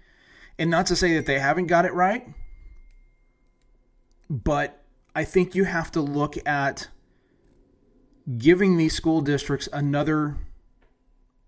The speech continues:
four months, three and a half, four months heading into the holidays,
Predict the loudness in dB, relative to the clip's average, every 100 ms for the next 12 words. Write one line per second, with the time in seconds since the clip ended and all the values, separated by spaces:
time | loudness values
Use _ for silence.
0 | _ -10 -4 -2 -2 -2 -6 -10 -12 -12
1 | -12 -6 -2 0 0 -2 -2 -2 0 0
2 | 0 2 0 -2 -4 -4 -4 -4 -8 -10